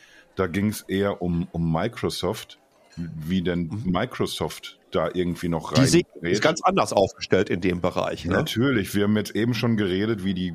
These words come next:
Speaker 1: wie die Köppe und die Mannequin aussehen bei, bei Mark Zuckerberg.
Speaker 2: <laughs>
Speaker 1: Und wenn du guckst, für was für Spiele ist denn <laughs> Facebook bekannt, dann, dann landest du ruckzuck bei Farmville.
Speaker 2: Ja, klar.
Speaker 1: Weißt du, das ist die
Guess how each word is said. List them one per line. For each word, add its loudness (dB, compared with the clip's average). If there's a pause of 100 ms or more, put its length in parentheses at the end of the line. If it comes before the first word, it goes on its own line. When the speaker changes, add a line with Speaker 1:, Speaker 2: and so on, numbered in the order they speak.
Speaker 1:
wie -4
die -4
Köppe 0
und 0
die 0
Mannequin 2
aussehen 0
bei, 2
bei -2 (180)
Mark 0
Zuckerberg. -2 (260)
Speaker 2:
<laughs> -4
Speaker 1:
Und 0 (1000)
wenn 2
du 2
guckst, -2
für -2
was 2
für -2
Spiele 0
ist 0
denn 2
<laughs> -
Facebook -2
bekannt, -2
dann, 0 (200)
dann 0
landest 2
du 2
ruckzuck -4
bei 0
Farmville. 0 (340)
Speaker 2:
Ja, 2
klar. -2 (400)
Speaker 1:
Weißt 2
du, 2
das 4
ist 0
die 0